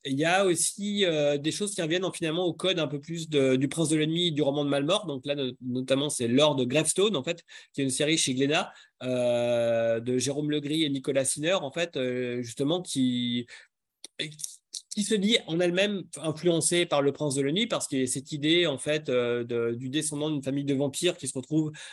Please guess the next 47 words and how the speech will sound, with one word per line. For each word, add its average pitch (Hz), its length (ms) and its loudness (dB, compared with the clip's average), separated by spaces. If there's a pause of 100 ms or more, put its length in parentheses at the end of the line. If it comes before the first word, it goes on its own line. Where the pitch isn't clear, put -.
(100)
à 131 220 4
affronter, 160 580 2
euh, 127 200 4
la 120 460 0
dernière 151 360 0
entité 156 340 -2
vampirique 147 540 -4
qui - 80 -4
a 113 60 2
été 123 320 -2
laissée 127 260 -2
vivante 131 360 -2
par 123 120 -6
son 127 160 -6
père. 208 320 4 (420)
Euh, 123 320 4
il 120 60 2
y - 20 4
a 123 40 2
ce - 60 -6
côté 151 240 -2
du 139 200 -4
poids, 160 440 0
du 151 100 2
devoir 143 440 0
familial, 151 720 0
en 143 80 -2
fait, 170 260 -2
dans 135 220 -4
un 135 60 -4
contexte 139 380 -4
très 135 140 2
gothique 156 400 0
avec 120 240 2
des 127 120 0
châteaux, 151 520 0
le 135 120 0
dix-neuvième, 135 680 0
la 120 120 2
lande. 156 440 -2 (300)
Donc, 117 220 -6
on 131 140 4
joue 143 180 2
beaucoup 147 360 -2
sur 151 180 -4
ces 139 140 0
codes-là. 139 400 4